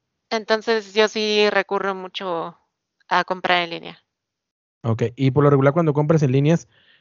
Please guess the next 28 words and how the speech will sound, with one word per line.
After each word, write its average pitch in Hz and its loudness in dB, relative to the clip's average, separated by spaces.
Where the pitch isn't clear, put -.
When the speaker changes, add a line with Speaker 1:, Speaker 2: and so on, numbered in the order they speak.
Speaker 2:
eh, 117 6
compras 113 2
en 165 -2
línea, 135 -2
perdón, 160 2
eh, 117 2
¿tratas 127 2
de 147 6
recurrir 131 4
a 123 2
tiendas 143 2
de 113 4
dónde? 107 4
¿De, 92 -6
de 101 -6
Estados 107 0
Unidos, 170 6
de 117 2
Europa? 151 4
¿Dón-, 147 2
dónde 170 4
te 175 2
ha 175 4
resultado 147 2
mejor? 113 -4
Speaker 1:
Pues, 233 2
Estados 220 0
Unidos. 269 -8